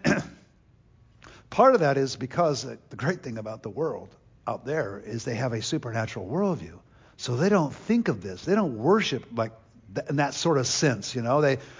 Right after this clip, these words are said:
they understand and they res-, you know, but, but they don't,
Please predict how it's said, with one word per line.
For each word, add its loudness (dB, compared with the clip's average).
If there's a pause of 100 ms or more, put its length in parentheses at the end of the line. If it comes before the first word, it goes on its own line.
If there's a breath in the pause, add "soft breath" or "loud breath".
(100)
they 4
understand 4
and 0
they 2
res-, -2 (260)
you -2
know, 2
but, -2 (460 loud breath)
but -2
they 6
don't, 2